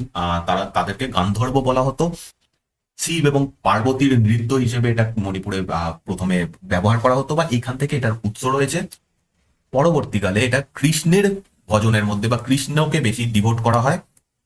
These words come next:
এই নাচের সঙ্গে রবীন্দ্রনাথ ঠাকুরের নাম জড়িত রয়েছে। যখন এইটিন্থ সেঞ্চুরি চলছিল সেই সময় মণিপুরে একজন রাজা যার নাম ভাগচন্দ্র,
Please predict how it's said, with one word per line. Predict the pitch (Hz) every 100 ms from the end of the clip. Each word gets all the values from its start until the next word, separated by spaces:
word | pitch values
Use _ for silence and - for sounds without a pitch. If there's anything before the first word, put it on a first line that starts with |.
| _ _ _ - _ _ _ _
এই | - 202
নাচের | 165 170
সঙ্গে | 180 185
রবীন্দ্রনাথ | 98 95 131 151 160
ঠাকুরের | 151 143 147
নাম | 127 104
জড়িত | 110 98 110
রয়েছে। | 123 127 151 151 - 95 104 104 92
যখন | 95 131 117
এইটিন্থ | 120 120 180 185 -
সেঞ্চুরি | _ _ 123 127 131
চলছিল | 127 120 131 135
সেই | 123
সময় | 131 147
মণিপুরে | 120 107 117 127 127 -
একজন | - 104 110
রাজা | 92 92
যার | 117 90
নাম | 110
ভাগচন্দ্র, | 107 110 - 107 104 123